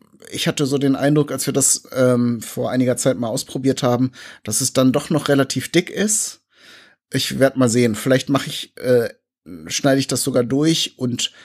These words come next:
mache dann aus den Hälften noch mal solche, äh, Taschen. Und dann kann man's hier natürlich auch noch ein bisschen platt klopfen mit dem Fleischhammer, ähm, damit es eben mit der Füllung nachher nicht zu dick wird.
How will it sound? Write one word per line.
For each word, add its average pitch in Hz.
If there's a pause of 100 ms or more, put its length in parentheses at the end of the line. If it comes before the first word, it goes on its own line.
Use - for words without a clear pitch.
(140)
mache 127
dann 120
aus -
den 123
Hälften 139
noch -
mal 107
solche, 98 (500)
äh, 92
Taschen. 147 (560)
Und 117
dann 123
kann 127
man's 120
hier 127
natürlich 117
auch 117
noch 107
ein 113
bisschen 107 (200)
platt 131
klopfen 120
mit 107
dem 110
Fleischhammer, 120 (520)
ähm, 104 (160)
damit 107
es -
eben 110 (440)
mit 135
der 135
Füllung 127
nachher 113
nicht 107
zu 120
dick 110
wird. -